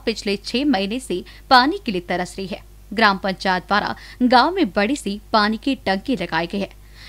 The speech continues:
यह जो गांव में यह दोनों टोला यह ऊपरी सतह की ओर होने की वजह से इन टोलों में पानी जब शुरू किया जाता है तो पानी नहीं पहुंच पाता है। पुल के पास के कुछ घरों को ही पानी उपलब्ध होता है, बाकी घरों में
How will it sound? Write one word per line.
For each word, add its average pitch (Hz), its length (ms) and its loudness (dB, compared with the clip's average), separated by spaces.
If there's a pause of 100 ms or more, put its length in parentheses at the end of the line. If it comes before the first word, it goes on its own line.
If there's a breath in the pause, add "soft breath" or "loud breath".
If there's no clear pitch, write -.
यह 262 180 8
जो 233 180 4
गांव 214 280 4
में 311 160 2
यह 233 320 2
दोनों 233 360 0
टोला 185 360 -2 (200)
यह 220 160 0
ऊपरी 202 320 -2
सतह 240 400 -2
की 240 200 -4
ओर 190 220 0 (160)
होने 226 240 0
की 220 140 -6 (120)
वजह 185 220 -4
से 180 240 -8 (320 loud breath)
इन 247 240 2
टोलों 269 280 2
में 247 200 0 (120)
पानी 254 300 4
जब 208 200 -2
शुरू 185 300 -4
किया 180 240 -4
जाता 175 300 -6
है 202 140 -6 (220)
तो 208 80 -2
पानी 190 360 -2
नहीं 208 260 -2
पहुंच 175 280 -6
पाता 170 280 -6
है। 180 120 -8 (480)
पुल 214 120 0
के 202 180 -6
पास 214 340 0
के 269 180 0
कुछ - 320 -2
घरों 196 240 -2
को 262 160 -4
ही 202 160 -4 (240 loud breath)
पानी 254 380 4
उपलब्ध 208 380 -6
होता - 200 -6
है, 180 120 -8 (480 loud breath)
बाकी 240 420 6
घरों 233 300 0
में 285 200 2